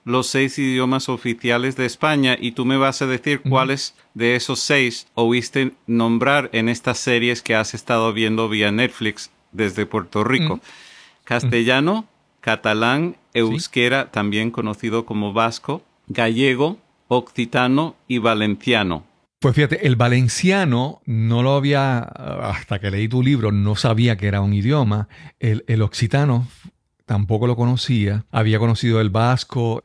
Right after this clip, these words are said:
Speaker 2: el castellano.
Speaker 1: Catalán y el gallego, supongo.
Speaker 2: El catalán. Sí, el gallego lo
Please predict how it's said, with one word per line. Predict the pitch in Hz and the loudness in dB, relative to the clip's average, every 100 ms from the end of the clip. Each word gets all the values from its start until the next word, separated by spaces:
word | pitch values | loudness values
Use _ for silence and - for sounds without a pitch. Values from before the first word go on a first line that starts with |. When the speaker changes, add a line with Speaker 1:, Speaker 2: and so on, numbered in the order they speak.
| _ | _
Speaker 2:
el | - 110 | -8 -6
castellano. | 113 - 113 101 113 120 117 110 113 | -6 -6 -6 -2 0 0 0 0 0
Speaker 1:
Catalán | 104 101 101 101 113 117 - | 0 0 2 2 0 -2 -6
y | 107 | -2
el | 98 92 | -2 2
gallego, | 101 104 104 95 | 2 4 2 0
supongo. | - 113 104 | 0 0 0
Speaker 2:
El | 92 | 2
catalán. | 117 - 104 101 95 - _ - _ _ - - - | 0 0 0 0 -4 -12 _ -20 _ _ -20 -20 -18
Sí, | - - 127 113 | -8 0 0 0
el | 175 139 | 0 2
gallego | 135 143 185 220 - _ 214 - _ | 2 2 0 -2 -6 _ -20 -20 _
lo | 196 139 131 131 127 127 120 110 101 | 0 2 4 4 2 2 2 0 -4